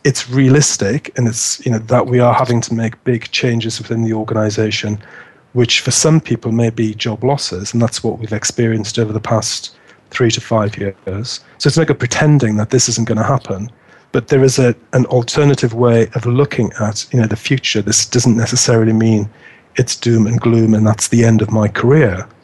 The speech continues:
You know, you've got to be able to take responsibility for the future and the direction of the rest of your career or life, 'cause this is equally a, a life skill. It's not just a workplace skill.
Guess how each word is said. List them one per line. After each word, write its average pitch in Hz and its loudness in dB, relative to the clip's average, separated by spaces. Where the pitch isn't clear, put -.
You 110 2
know, 107 2
you've 123 -2
got 131 4
to 120 0
be 123 2
able 113 4
to - -6
take 113 0
responsibility 117 2
for - -6
the 104 -4
future - -4
and 120 2
the 104 2
direction 113 0
of 113 -4
the 107 -6
rest 107 -2
of 98 -4
your 107 -2
career 110 -2
or 101 -2
life, - -2
'cause 113 -2
this 110 0
is - 0
equally 113 2
a, 107 2
a 120 4
life 123 4
skill. 104 -2
It's 107 -4
not 113 0
just - -4
a 110 -2
workplace 110 -2
skill. 101 -2